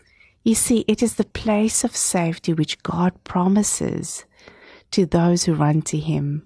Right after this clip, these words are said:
The name of the Lord is a biblical expression for the whole character of God. The name of the Lord refers to God's person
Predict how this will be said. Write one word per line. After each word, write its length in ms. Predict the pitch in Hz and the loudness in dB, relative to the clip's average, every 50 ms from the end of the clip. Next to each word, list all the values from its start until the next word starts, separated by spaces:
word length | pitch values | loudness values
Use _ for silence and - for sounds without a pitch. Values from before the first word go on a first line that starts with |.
| _ _ _ - - - - - - - - - | _ _ _ -20 -20 -20 -20 -20 -20 -16 -2 2
The 80 | 208 | 4
name 360 | 202 196 196 190 190 208 226 | 4 4 4 4 4 4 4
of 140 | 233 233 220 | 2 2 2
the 80 | - 208 | 0 0
Lord 360 | 185 170 175 175 180 185 - | 2 2 4 4 4 4 2
is 120 | - 175 - | 2 0 0
a 60 | 175 | 0
biblical 640 | - - - 165 170 - - 220 220 - - 220 208 | -2 0 0 0 0 2 0 -2 -2 -2 0 0 0
expression 840 | 180 - - - - - - - 180 170 175 - - - 175 160 156 | 0 0 -2 -4 -4 -6 -2 0 0 0 2 0 0 0 0 0 -2
for 100 | - - | -2 -2
the 140 | - 175 165 | -2 -2 -2
whole 540 | 156 - - - - 190 202 214 226 233 226 - | -2 -6 -8 -2 0 2 4 4 2 0 -2 -4
character 480 | - - 160 147 147 151 - - - 147 | -4 -4 0 0 0 0 -2 -4 -4 -6
of 220 | 131 147 - _ | -6 -6 -8 _
God. 420 | - 139 120 110 110 120 151 - - _ - - - - - - - - - _ | -2 -2 -2 0 -2 -4 -4 -6 -10 _ -20 -20 -20 -18 -18 -18 -18 -20 -10 _
The 100 | - 202 | 2 4
name 340 | 196 196 196 190 196 220 226 | 4 6 6 4 4 4 4
of 140 | 233 208 - | 2 2 2
the 120 | - 185 | 2 2
Lord 300 | 180 170 170 175 180 180 | 4 4 4 2 2 2
refers 460 | 185 170 - - - 196 190 185 - | 0 -2 -2 0 0 2 2 2 0
to 120 | - - 170 | -2 -4 -4
God's 480 | - _ - 151 156 165 180 180 - | -4 _ -6 -4 0 0 0 0 -2
person 840 | - _ - - - - 220 214 208 - - - 240 233 262 269 262 | -8 _ -2 0 2 2 2 2 2 0 0 -2 0 0 0 -2 -2